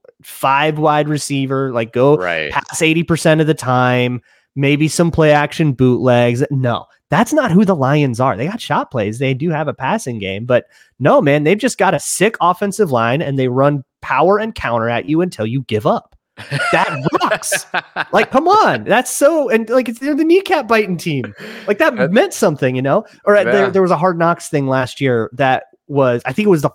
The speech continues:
Speaker 1: first thing, like, the opening, the cold open of the, of the season was Dan Campbell saying, "We're gonna take them out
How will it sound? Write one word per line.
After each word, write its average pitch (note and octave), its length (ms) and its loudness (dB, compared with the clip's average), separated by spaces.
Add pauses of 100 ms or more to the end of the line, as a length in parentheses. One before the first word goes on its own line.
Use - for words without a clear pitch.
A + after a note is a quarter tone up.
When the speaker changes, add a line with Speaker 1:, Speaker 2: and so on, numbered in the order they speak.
Speaker 1:
first D#3+ 300 0
thing, D#3+ 300 0 (220)
like, C3+ 100 -4
the - 120 0
opening, D3+ 600 2
the - 80 -4
cold C#3+ 200 2
open D3 240 2
of B2 100 0
the, B2 200 4
of A#2 140 -4
the A#2+ 80 -4
season C#3 520 -2 (280)
was C#3+ 160 0
Dan C#3+ 240 -2
Campbell G3+ 300 -4
saying, C3+ 320 -2
"We're D#3 180 0
gonna G3 180 0
take F3+ 280 -4
them F#3+ 160 2
out D#3 240 2